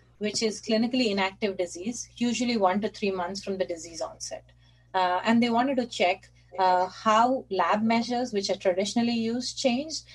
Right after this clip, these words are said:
and how, uh, interferon-related biomarkers,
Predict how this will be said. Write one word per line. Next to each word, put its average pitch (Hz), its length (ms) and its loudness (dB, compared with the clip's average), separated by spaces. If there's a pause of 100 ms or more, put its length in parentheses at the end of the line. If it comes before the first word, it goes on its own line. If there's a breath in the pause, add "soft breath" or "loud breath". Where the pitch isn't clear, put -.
(140)
and 214 160 2
how, 240 560 4 (240 soft breath)
uh, 185 360 6
interferon-related 220 1200 2
biomarkers, 180 960 -2